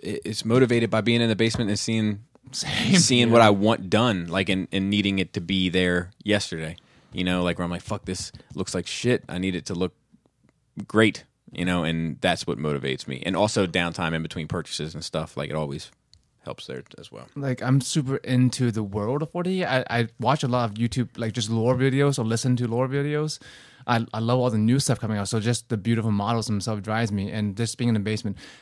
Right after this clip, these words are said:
Speaker 2: One thing is also be organized. Like, if, if your workspace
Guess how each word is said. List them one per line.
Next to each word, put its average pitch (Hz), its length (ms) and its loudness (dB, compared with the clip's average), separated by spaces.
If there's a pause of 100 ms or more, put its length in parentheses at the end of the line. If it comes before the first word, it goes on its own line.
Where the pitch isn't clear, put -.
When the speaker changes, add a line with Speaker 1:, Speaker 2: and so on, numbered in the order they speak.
(140)
Speaker 2:
One 170 180 8
thing 165 100 6
is 127 80 4
also 147 180 2
be 117 140 -4
organized. 104 640 -4
Like, 117 260 -2
if, 123 300 -6
if 123 160 -4
your 127 240 4
workspace 131 400 2